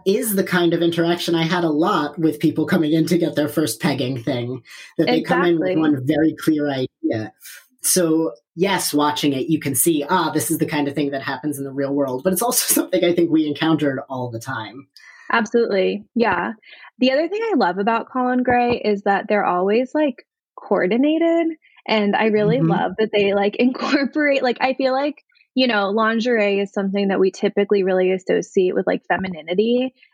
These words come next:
Speaker 2: And I think that
Speaker 1: Mm-hmm.
Speaker 2: Colin Gray can, like, there's seven ways to eat a pussy. They're both wearing
Speaker 1: Yeah.
Speaker 2: this, like, really strappy, sexy lingerie outfit. And I think that it just goes to show how much fun both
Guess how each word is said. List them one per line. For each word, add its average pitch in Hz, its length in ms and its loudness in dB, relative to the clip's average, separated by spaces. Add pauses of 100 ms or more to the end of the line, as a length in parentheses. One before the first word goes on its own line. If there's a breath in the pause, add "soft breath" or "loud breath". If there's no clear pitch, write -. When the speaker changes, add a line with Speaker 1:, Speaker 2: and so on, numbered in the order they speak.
Speaker 2:
And 196 280 2
I 208 140 0
think 202 240 0
that 220 140 0
Speaker 1:
Mm-hmm. - 180 -4
Speaker 2:
Colin 190 240 0
Gray 180 540 2
can, 190 320 0 (160)
like, 196 180 0
there's 202 340 2
seven 196 320 2
ways 196 260 0
to - 80 0
eat 196 120 2
a 175 80 -6 (160)
pussy. 185 500 0 (220 soft breath)
They're 214 140 2
both 202 340 2
wearing 196 320 2
Speaker 1:
Yeah. 190 140 0
Speaker 2:
this, 190 100 -4
like, 196 180 2
really 202 320 2
strappy, 208 680 0
sexy 196 500 -2
lingerie 190 560 0
outfit. - 600 0 (320 soft breath)
And 208 200 2
I 214 140 2
think 214 280 -2
that 233 100 2
it 190 180 -2
just 196 260 0
goes 196 260 0
to 214 140 0
show 190 400 2
how 202 140 0
much - 380 -4
fun 196 340 2 (320)
both 208 280 2